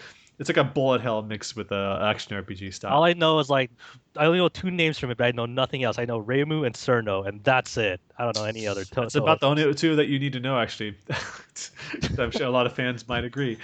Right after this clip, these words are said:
Speaker 2: I don't know. If I
Speaker 1: There's, there's about, like, a dozen or two dozen Touhou girls. I just know that if you go to any sort of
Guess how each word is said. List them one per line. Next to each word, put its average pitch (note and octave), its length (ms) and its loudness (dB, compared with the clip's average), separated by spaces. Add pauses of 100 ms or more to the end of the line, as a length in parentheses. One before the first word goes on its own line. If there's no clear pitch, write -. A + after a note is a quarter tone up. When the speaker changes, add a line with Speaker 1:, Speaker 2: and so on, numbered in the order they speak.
(320)
Speaker 2:
I C3+ 100 4
don't D#3+ 140 6
know. D3+ 320 6
If D3 80 0
I F3+ 80 4
Speaker 1:
There's, G3 240 4
there's F3 220 2
about, E3 220 8
like, C#3 160 4
a A2+ 120 0 (640)
dozen A#2+ 640 0
or G#2+ 160 -2
two B2+ 260 -6
dozen A2+ 380 -2
Touhou G#2 360 -4
girls. G#2 560 -10
I A#2+ 120 0
just A#2+ 200 -2
know G#2+ 160 2
that G2+ 340 2
if A#2+ 180 -8
you A2+ 60 -6
go A2+ 180 0
to - 200 -6
any A#2 220 -2
sort A2+ 280 -2
of G2+ 280 -4